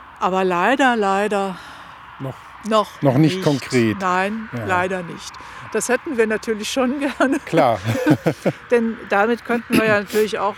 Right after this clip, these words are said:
Speaker 1: äh, wie gesagt, zur Struktur wieder mehr sagen, könnten eben auch sagen, was sich alles hier angesiedelt hatte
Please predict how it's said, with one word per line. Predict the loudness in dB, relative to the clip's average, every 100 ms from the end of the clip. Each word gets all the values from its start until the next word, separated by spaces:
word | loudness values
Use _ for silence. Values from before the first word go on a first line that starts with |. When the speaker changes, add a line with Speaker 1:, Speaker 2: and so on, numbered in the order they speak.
| -4
Speaker 1:
äh, | -2 0 -2
wie | -6
gesagt, | -6 -6 -4
zur | -8
Struktur | -10 -10 -12 -6 2 2
wieder | 2 0 0
mehr | 2 2
sagen, | 2 2 4 4 0 -8 -16 -20 0
könnten | 2 2 0
eben | -2 -2
auch | 0 -2
sagen, | 0 4 4 4 -2 0
was | 0 0
sich | -4 0
alles | 0 0 -2
hier | 0
angesiedelt | 2 2 0 -2 -2 0 0 0
hatte | -6 0 -2